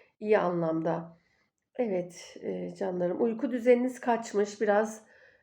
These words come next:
e, bazı alışkanlıklarınız var. Kendinizi çok yorduğunuzu görüyorum. Ya da gözle alakalı sıkıntılarınız var. İşte yorgunluk olabilir, yoruyor olabilirsiniz gözünüzü canlarım.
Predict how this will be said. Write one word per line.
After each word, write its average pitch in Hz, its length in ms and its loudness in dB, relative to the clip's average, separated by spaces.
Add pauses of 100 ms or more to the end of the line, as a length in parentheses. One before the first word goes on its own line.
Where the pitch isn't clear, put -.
(220)
e, 180 380 0 (160)
bazı 214 580 0
alışkanlıklarınız 196 1080 0
var. 214 280 4 (180)
Kendinizi 190 520 2
çok 214 280 -2
yorduğunuzu 175 540 0
görüyorum. 175 420 2
Ya 202 120 2
da 208 60 6
gözle 196 380 6
alakalı 180 480 0
sıkıntılarınız 180 840 -2
var. 220 300 4 (340)
İşte - 140 -2
yorgunluk 220 600 4
olabilir, 175 440 -2
yoruyor 196 400 4
olabilirsiniz 180 720 0
gözünüzü 180 520 0
canlarım. 180 600 2